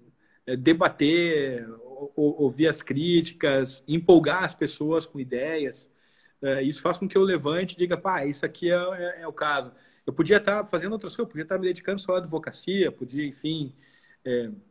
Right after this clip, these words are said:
né? Mas não, eu acho que isso é muito importante e eu acho que a gente tem um dever importante,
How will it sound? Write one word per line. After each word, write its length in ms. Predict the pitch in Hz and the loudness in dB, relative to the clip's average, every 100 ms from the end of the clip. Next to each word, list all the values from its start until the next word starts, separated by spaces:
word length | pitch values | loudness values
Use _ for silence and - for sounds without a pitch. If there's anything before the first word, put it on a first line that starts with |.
| _ - | _ -14
né? 380 | 127 151 156 131 _ _ - _ - | -6 -2 -2 -4 _ _ -20 _ -2
Mas 460 | 135 139 156 139 | 2 4 2 0
não, 420 | 147 160 175 131 | 0 2 0 -2
eu 120 | 123 123 | -6 -4
acho 220 | 135 - | -4 -6
que 120 | - | -6
isso 180 | 170 180 | -4 -2
é 40 | |
muito 280 | 175 170 190 | -2 0 -2
importante 500 | 196 151 135 156 156 | 0 0 0 -4 2
e 40 | 151 | 2
eu 100 | 143 | 4
acho 160 | 165 | 2
que 60 | 180 | -2
a 40 | |
gente 180 | 180 - | -4 -4
tem 100 | 175 | -4
um 100 | 180 | 2
dever 300 | 170 156 175 | 2 2 -2
importante, 640 | 185 165 156 147 151 147 | -2 -4 -2 -2 -4 -8